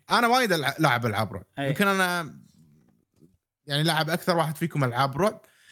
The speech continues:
Speaker 1: من كذا شركة، من كذا هذا. أنا أقول لك إياها، Resident Evil seven والحين قاعد نلعب eight.
Speaker 2: مم.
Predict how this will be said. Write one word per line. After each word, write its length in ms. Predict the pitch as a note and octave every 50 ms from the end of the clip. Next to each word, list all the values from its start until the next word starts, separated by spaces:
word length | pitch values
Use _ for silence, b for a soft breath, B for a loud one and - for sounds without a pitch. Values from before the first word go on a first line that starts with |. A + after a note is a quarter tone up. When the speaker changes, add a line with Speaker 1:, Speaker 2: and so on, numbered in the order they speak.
| b b -
Speaker 1:
من 160 | B2 C3+ C3
كذا 240 | - F3+ E3+ D#3+ D3
شركة، 420 | D3 F3 G3 G3 F#3+ F#3+ F#3 F3
من 180 | D#3+ C#3 B2+ B2
كذا 320 | - E3+ E3 D3 D3 C3+
هذا. 440 | D3 F3 F#3 F#3 F3+ F#3 D3+ F3+ G#3
أنا 80 | G#3
أقول 220 | F#3+ E3+ G#3 A3+ G3+
لك 160 | D#3 - -
إياها، 400 | C#3+ D3 D3+ C3+ A#2+ G#2 F#2 b b b b b b b C3 b B2+
Resident 480 | E3 A3+ F#3 G#3 G3+ D#3+ E3+ D#3+ D3 - -
Evil 480 | F#3 F3 C#3 B2+ A2 G2 E2 C2 C2+ - - D#3+
seven 240 | D3+ C3 A#2+ A#2+ D3 - - _ _ _ _ _ _ _ _ _ _ _
والحين 540 | G2 A2+ B2 C#3 E3 E3 C#3+ B2 A2+ G2+ F2
قاعد 260 | G2 G2+ G2+ G2 G#2+
نلعب 280 | B2+ A2+ G2+ G2+ F#2 F2+
eight. 360 | G#2 A2+ G#2+ A2+ C#3+ D#3 C#3+
Speaker 2:
مم. 180 | C#3+ C3+ B2